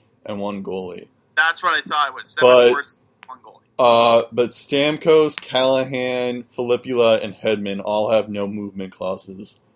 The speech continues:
Speaker 1: um, which is probably why they wanna trade Filipula, um, so that they don't have a no movement clause. So then they can protect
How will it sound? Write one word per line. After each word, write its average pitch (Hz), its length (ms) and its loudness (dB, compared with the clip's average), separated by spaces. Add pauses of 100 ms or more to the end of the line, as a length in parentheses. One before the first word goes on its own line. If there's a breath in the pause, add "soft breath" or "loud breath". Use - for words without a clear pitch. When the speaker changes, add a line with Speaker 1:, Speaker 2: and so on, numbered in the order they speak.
(560)
Speaker 1:
um, 92 640 -8 (200)
which 101 160 -12
is 113 80 -10
probably 123 360 4
why 110 200 4
they 104 140 0
wanna 101 320 -4
trade 101 520 -4
Filipula, 95 680 -8 (420)
um, 92 420 -10 (680)
so - 260 -6
that 95 260 -2
they 95 160 -6
don't 95 260 -8
have 92 240 -8
a 98 60 -6
no 95 200 -8
movement 95 400 -10
clause. 92 320 -10
So - 80 -12
then 98 220 -8
they 95 80 -10
can 98 180 -10
protect - 680 -10